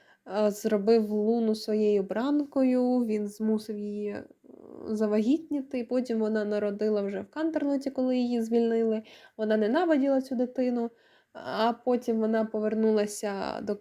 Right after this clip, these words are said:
Кристальної імперії, де Сомбра намагався, е, захопити і промити мозок цій дитині, яку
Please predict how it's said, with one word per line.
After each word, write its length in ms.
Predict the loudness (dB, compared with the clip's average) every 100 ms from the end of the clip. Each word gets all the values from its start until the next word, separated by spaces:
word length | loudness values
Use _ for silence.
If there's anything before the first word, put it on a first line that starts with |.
| _ _
Кристальної 560 | -14 -8 -4 0 2 0
імперії, 460 | 0 0 0 0
де 140 | 0 0
Сомбра 340 | 0 0 0
намагався, 760 | 0 0 0 -2 -4 -2 0 0 -6 _ _ -10
е, 40 | -10 -10 -16 -14 -12 -6
захопити 1000 | 0 0 0 2 2 2 0 2 0 -4 _ _ _ -6
і 100 | 0
промити 420 | 2 4 2 4
мозок 360 | 4 4 2
цій 160 | -2 -4
дитині, 540 | -4 -4 -2 0 2
яку 540 | 0 0 0 0 0